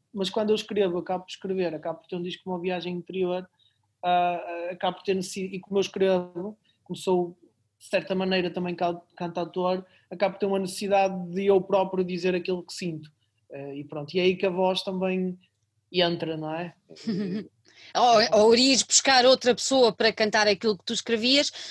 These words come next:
Speaker 2: mas não tinha muito sentido, não
Speaker 1: Sim,
Speaker 2: achas?
Speaker 1: sim, eh, e, na verdade eu gosto, e é uma coisa que eu tenho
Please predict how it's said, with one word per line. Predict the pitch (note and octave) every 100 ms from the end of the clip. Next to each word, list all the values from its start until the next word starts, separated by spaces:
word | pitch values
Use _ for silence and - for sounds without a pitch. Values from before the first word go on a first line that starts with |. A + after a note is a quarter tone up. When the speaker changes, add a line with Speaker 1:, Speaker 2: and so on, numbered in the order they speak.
| -
Speaker 2:
mas | G#3+ A3+
não | B3 A#3+
tinha | B3 C4
muito | B3+ C#4 C4 C#4 C#4 C4
sentido, | - D4+ D4 C#4+ C4+ - - _ -
não | G3+
Speaker 1:
Sim, | G3
Speaker 2:
achas? | B3 A3+ - - - B3+ - A3+ A3+ A#3+ A3 G#3
Speaker 1:
sim, | - D4 C4+ C4
eh, | G#3+ A3 G#3+ G#3
e, | A3 A3
na | G#3+
verdade | G#3 G#3 G3+ G3
eu | G#3 G3
gosto, | G3 G3 - F#3
e | F3+ F3+
é | F3+
uma | F3+ F3
coisa | F#3+ F#3
que | F#3 F#3
eu |
tenho | F3+ F3+ F3+ F3+ F3+